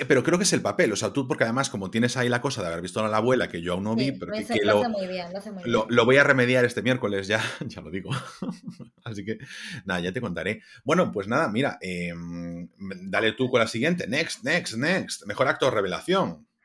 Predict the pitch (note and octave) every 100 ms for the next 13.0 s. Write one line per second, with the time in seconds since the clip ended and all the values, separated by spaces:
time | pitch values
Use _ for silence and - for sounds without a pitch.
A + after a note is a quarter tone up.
0 | _ _ _ _ B3+ C#4+ C4 - C4 C4
1 | B3+ B3 A#3 C#4+ E4 E4 D4+ C#4+ C4+ B3+
2 | B3 A#3 A#3 A3+ A3+ D4 C4 - A#3 A3+
3 | A3+ A3+ C4+ G3+ A#3 A3+ A#3 A#3 A#3+ B3
4 | C#4 C4 C4 B3+ B3+ B3 C4 C#4+ D4+ E4
5 | E4+ A#3+ A#3 A3+ A3 A#3 A#3+ A#3+ A#3+ A#3+
6 | B3 B3 D4+ D#4+ D#4 B3+ A#3+ B3 B3+ A#3+
7 | B3 A#3+ A3+ A#3 B3+ A#3+ G#3+ G#3 A#3 B3+
8 | A3+ A#3+ B3+ C#4 E4 F4+ - - - A#3+
9 | A#3+ C4+ C4+ C#4 B3+ B3+ B3+ A#3 A#3 A#3
10 | A#3 C4 D4 A#3+ G#3+ A3+ B3 E4 - _
11 | B3+ A#3 A3 G#3+ G#3 G#3 G3+ G3 F#3 -
12 | A2+ - - E3 E3+ A#2 - A2 A#2+ D#3+